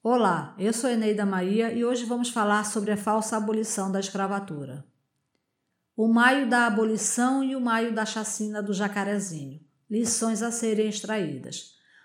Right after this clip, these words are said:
Por Secretaria de Negras e Negros do P S T U.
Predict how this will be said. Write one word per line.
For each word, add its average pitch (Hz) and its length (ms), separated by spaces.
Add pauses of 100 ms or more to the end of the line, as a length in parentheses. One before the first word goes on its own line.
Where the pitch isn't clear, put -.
(120)
Por 214 140
Secretaria 214 640
de 220 120
Negras 202 460
e 208 60
Negros 185 420
do 185 100
P 180 140
S 170 240
T 175 140
U. 139 240